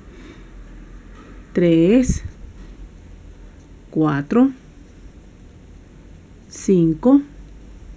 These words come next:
seis. Hago un punto medio vareta, luego un punto bajo. Ahí, miren. Ahí tengo terminada la primera.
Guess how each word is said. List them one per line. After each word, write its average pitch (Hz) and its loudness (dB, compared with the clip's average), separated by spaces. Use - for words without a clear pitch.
seis. - -8
Hago 180 0
un 175 -2
punto 180 -2
medio 180 2
vareta, 233 2
luego 196 4
un 175 0
punto 165 0
bajo. 151 -10
Ahí, 143 -6
miren. 160 -2
Ahí 180 -2
tengo 175 -4
terminada 165 -2
la 175 -4
primera. 202 2